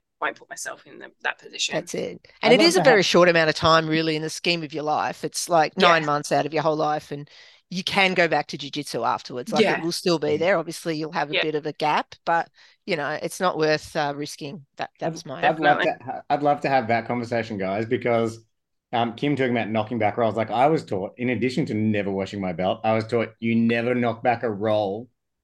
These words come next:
Speaker 3: uh, request from a higher belt. Is this it? Like, if, if the not washing your belt is now out of fashion, or the washing your, washing your belt is now important,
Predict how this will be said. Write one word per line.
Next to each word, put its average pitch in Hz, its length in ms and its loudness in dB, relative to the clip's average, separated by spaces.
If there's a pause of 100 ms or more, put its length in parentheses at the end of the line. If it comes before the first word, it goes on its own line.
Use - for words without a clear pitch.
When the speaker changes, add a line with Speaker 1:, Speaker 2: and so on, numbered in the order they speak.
(220)
Speaker 3:
uh, 107 100 2
request 107 540 -2
from 104 160 -8
a 92 60 -4
higher 101 400 -2
belt. 98 360 0
Is 113 200 -4
this 131 320 -4
it? 135 160 -2
Like, 127 200 -2
if, 131 200 0 (320)
if 143 200 0
the 135 400 0 (120)
not 139 180 2
washing 160 260 0
your 117 120 0
belt 113 300 -2
is 117 120 -2
now 104 340 -4
out 107 140 -2
of 104 100 -6
fashion, 110 520 -6 (340)
or 98 120 -2
the 104 60 0
washing 131 320 0
your, 110 240 -2
washing 120 320 -2
your 117 80 0
belt 110 220 0
is 104 100 -4
now 104 180 -2
important, 110 500 -2